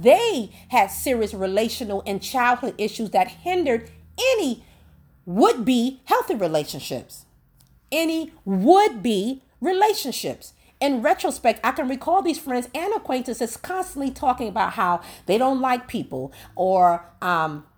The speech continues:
and what came to me was that if they don't like people and they don't, that means they don't like themselves. I mean, that was a question that I would ask. Like, if you always said, "I don't like people," sometimes that's an indicator that you don't like yourself.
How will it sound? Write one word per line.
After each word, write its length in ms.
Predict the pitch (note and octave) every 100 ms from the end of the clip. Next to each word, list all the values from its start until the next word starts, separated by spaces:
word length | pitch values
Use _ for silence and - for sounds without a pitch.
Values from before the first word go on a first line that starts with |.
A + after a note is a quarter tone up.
| _ _ _ - -
and 160 | G3+ F3
what 180 | A#3
came 300 | - C#4+ C#4
to 120 | A#3+ A#3
me 460 | D4+ D#4+ A#3 A3+ _ -
was 460 | F#3+ A3 G3+ F#3+ - _ -
that 200 | G#3+ G#3+
if 160 | A3
they 100 | A#3
don't 220 | A#3 G3+ G3+
like 280 | D4+ C#5+
people 540 | - G#3+ F3 F3+ A#3 - _ _ _ _ -
and 160 | C4 B3+
they 80 |
don't, 280 | C4 C4 -
that 140 | B3+ C4
means 160 | C4+
they 80 | C4
don't 120 | C4
like 200 | C4 B3
themselves. 560 | B3+ B3+ C4 - F#4 D4+
I 80 | A#3+
mean, 140 | B3+
that 160 | C4 C#4
was 140 | B3
a 60 | G#3
question 420 | - E4+ - A3
that 100 | G3
I 20 |
would 120 | G3 F#3+
ask. 400 | G#3 - A#3 G3+
Like, 240 | E3 D#3+ - - _
if 180 | G3+ A3
you 140 | D4+
always 380 | C4 D#4 D#4 -
said, 120 | D4+
"I 120 | A3+
don't 260 | G3+ A3+ A3+
like 280 | A3 G#3 -
people," 520 | D#4 D#4 G#3 D3+ D3+ _
sometimes 600 | - - E4+ - F4 C4
that's 220 | A#3+ A#3+
an 80 | -
indicator 540 | C4 C#4+ A#3+ B3+ G3+ F3+
that 260 | F#3+ -
you 240 | D#3+ A3+ E4
don't 200 | G#3+ D#3+
like 240 | G3+ -
yourself. 600 | B3+ B3 E4+ - B2 -